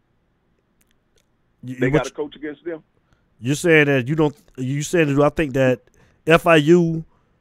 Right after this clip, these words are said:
Speaker 1: You said if I think that, uh,
Speaker 2: With y'all
Speaker 1: Ala-
Speaker 2: coach-, Alabama with y'all coaches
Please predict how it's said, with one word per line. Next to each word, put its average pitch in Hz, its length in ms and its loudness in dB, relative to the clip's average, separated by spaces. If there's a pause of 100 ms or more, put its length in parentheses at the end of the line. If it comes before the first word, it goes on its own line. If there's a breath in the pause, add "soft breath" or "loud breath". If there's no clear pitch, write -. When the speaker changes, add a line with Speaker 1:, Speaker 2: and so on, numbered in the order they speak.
(540)
Speaker 1:
You 160 80 -2
said 196 160 4
if 170 120 2
I 180 100 2
think 175 240 0
that, 156 160 0
uh, 151 120 6
Speaker 2:
With 143 100 2
y'all 175 160 6
Speaker 1:
Ala- 170 80 0
Speaker 2:
coach-, - 260 -8 (1500)
Alabama 147 560 -6
with 143 200 -10
y'all 151 220 -8
coaches 139 400 -14